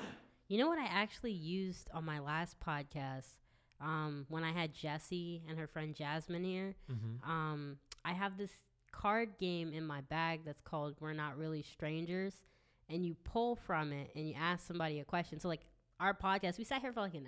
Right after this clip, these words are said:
Speaker 1: hour, and, like, we were going through a couple of those, and that's what we were able to base our conversation off of.
Speaker 2: You wanna pull a card?
Speaker 1: I'm gonna pull a card for you.
Speaker 2: Okay, pull a card for me.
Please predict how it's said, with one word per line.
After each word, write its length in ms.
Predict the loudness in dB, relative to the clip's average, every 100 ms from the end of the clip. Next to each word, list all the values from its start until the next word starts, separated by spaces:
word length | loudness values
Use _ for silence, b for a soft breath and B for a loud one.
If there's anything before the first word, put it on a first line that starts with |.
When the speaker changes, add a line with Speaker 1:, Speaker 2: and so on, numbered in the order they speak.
| -2
Speaker 1:
hour, 360 | 2 2 2 -2 b b b -8
and, 160 | -4 -2
like, 180 | 0
we 80 | 2
were 140 | 2 2
going 340 | 2 4 0
through 160 | 0 -2
a 60 |
couple 360 | 0 -2 0 -2
of 120 | 0
those, 400 | 2 2 0 0
and 240 | -4 -6 -12 _ _ _ -6
that's 180 | -4
what 120 | -4 -2
we 320 | -4 -4 -8 -6
were 100 | -2
able 280 | -2 -2 -4
to 80 |
base 320 | -2 -2 -2 -4
our 100 | -4
conversation 800 | -4 -4 -6 -8 -8 -8 -10 -12
off 140 | -12 -12
of. 120 | -12 -12 _ _ _
Speaker 2:
You 100 | 4
wanna 160 | 6 4
pull 200 | 4 2
a 20 |
card? 300 | 4 0 0 -2
Speaker 1:
I'm 140 | 2
gonna 160 | 2 2
pull 220 | 2 0
a 20 |
card 300 | 2 2 2
for 100 | -4
you. 200 | -10 -10 0
Speaker 2:
Okay, 260 | 0 2 -2
pull 140 | 0 0
a 20 |
card 200 | 2 0
for 80 | 0
me. 100 | -6